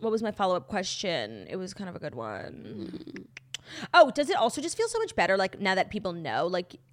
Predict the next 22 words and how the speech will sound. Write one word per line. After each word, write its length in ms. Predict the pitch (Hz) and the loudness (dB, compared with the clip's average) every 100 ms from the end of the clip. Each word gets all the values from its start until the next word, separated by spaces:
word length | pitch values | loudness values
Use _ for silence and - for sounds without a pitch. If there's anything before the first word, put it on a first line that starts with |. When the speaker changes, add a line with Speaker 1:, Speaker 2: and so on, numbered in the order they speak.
| _ _ - | _ _ -2
Speaker 1:
like, 280 | 208 196 | 0 0
you 80 | 208 | -2
can, 120 | 214 | -4
like, 260 | 185 180 - - | -2 -2 -4 -4
wear 320 | 196 214 214 | 0 2 2
a 40 | |
shirt 520 | 202 233 202 202 - | 2 2 4 4 2
that's, 220 | 190 185 190 | -2 -2 0
like, 200 | 175 180 | 0 2
whatever, 480 | 175 170 165 180 | 4 4 4 4
you 160 | 175 214 | 4 4
know? 320 | 214 214 254 285 | 4 4 2 -6
Speaker 2:
Yeah. 640 | 269 330 294 294 320 381 - - _ _ _ _ _ _ | 0 2 4 4 2 -2 -6 -20 _ _ _ _ _ _
Yeah, 220 | 185 311 | 2 4
not 260 | 285 320 320 | 4 4 2
so 100 | 392 | 2
much 180 | 403 - | 0 0
for 140 | 339 | 0
wear 260 | 285 262 262 | 2 2 2
a 40 | |
shirt, 600 | 247 - 214 240 269 - | 0 0 2 2 0 2
but, 400 | 254 233 208 - | 6 8 6 2